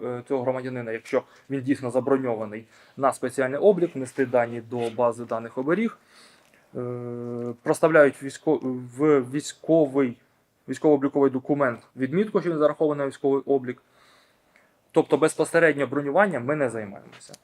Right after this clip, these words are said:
Але ми займаємося роботою, е, яка, е, скажімо так, як-, м, яку потрібно зробити після вже бронювання.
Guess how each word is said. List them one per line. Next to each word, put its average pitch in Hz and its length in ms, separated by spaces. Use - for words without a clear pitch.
Але 135 420
ми 135 180
займаємося 131 500
роботою, 170 720
е, 123 100
яка, 156 540
е, 123 300
скажімо 123 360
так, 110 200
як-, 143 180
м, 139 360
яку 143 200
потрібно 143 280
зробити 147 400
після 165 480
вже 135 180
бронювання. 131 540